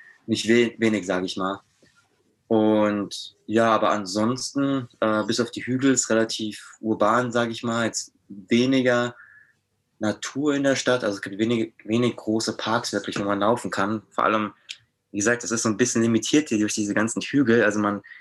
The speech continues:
ich, man könnte hier echt ganz gut laufen, aber dadurch, dass es halt so viele Hügel gibt, äh, suchen wir uns halt nur die, die Laufstrecken, die halt die, die einigermaßen flach sind, weil wir nicht jeden Tag Bock haben, hier, äh, noch und nöcher an, an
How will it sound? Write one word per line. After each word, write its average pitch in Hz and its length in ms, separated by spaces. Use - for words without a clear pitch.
ich, - 160
man 117 120
könnte 131 220
hier 113 120
echt - 160
ganz 131 200
gut 110 120
laufen, 113 400
aber 101 220
dadurch, 107 420
dass - 120
es - 60
halt 117 120
so 127 80
viele 117 240
Hügel 131 180
gibt, 110 220
äh, 104 300
suchen 127 540
wir 135 80
uns 113 100
halt 107 100
nur 120 80
die, 117 160
die 101 200
Laufstrecken, 110 540
die 104 60
halt 104 220
die, 101 240
die 101 180
einigermaßen 107 500
flach 117 160
sind, 98 160
weil 98 100
wir 101 60
nicht 101 100
jeden 110 320
Tag - 240
Bock 120 220
haben, 101 200
hier, 104 280
äh, 104 300
noch 117 240
und 107 80
nöcher 107 500
an, 98 300
an 95 400